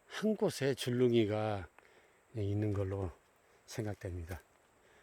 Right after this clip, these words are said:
예. 아. 여러분도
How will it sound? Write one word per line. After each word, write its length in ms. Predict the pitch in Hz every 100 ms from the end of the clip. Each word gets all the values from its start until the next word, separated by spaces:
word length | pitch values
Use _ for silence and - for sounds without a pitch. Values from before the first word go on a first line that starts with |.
| _ _ -
예. 200 | 101 87 - _ _ _ _ _ _ _ _ - _ _ -
아. 540 | 104 98 101 104 104 104 - _ _ _ _ _ - - - - - - - - - - - - - - _ _ - - - _ _ - - - - - - - - - - - _ _ - _ _ _ _ _ _ _ _
여러분도 500 | 117 120 127 123 135